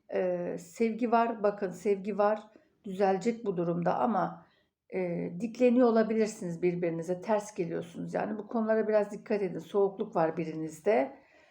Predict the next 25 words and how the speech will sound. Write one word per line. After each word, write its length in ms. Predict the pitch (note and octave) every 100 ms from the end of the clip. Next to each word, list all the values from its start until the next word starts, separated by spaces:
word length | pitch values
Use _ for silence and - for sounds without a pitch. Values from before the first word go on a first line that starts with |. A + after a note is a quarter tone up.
| _ -
ya 140 | G3
da 140 | A3
bunu 180 | A3+ B3
çok 260 | - B3 A3+
üstelemeyin 640 | A3 A#3+ A3+ A3+ G3 E3+
lütfen. 400 | D#3 - F3+ - -
Eğer 320 | G3 G3+ G3+
ki, 280 | - G3 G3 - - - - - - -
e, 320 | G3+ F#3 F3+
daha 260 | F#3+ G#3 G3+
büyümesini 460 | G#3 F#3+ F#3 A#3
istemiyorsanız. 960 | A3+ - G#3+ G#3+ G3 F3 F3 - - - - - _ _ - - - - - - F#3
Evet 300 | E3+ E3+ -
canlarım, 460 | G3+ A3+ F#3+ E3+
düzelecek 560 | G3+ C4 C#4+ G4 G#4+ -
çünkü. 340 | A3 F3 F3
Eğer 260 | E3+ G#3+ A3+
gayret, 460 | A3+ B3 C#4 C4+
emek 280 | B3 B3+ C4+
görüyorsanız 640 | C4 C4 D#4+ - G#3+ F#3+
eşinizden 760 | - G3 G#3 G3 F#3 - E4+ - - -
karşılığını 640 | C#4 A#3+ - F3+ F#3 C4+
verin, 340 | F4 D4 E3+ E3+
devamını 480 | G#3+ F#3 F3 F3 A3+
getirmeyin. 800 | C#4 C4+ E4 E4 B3+ E3+ -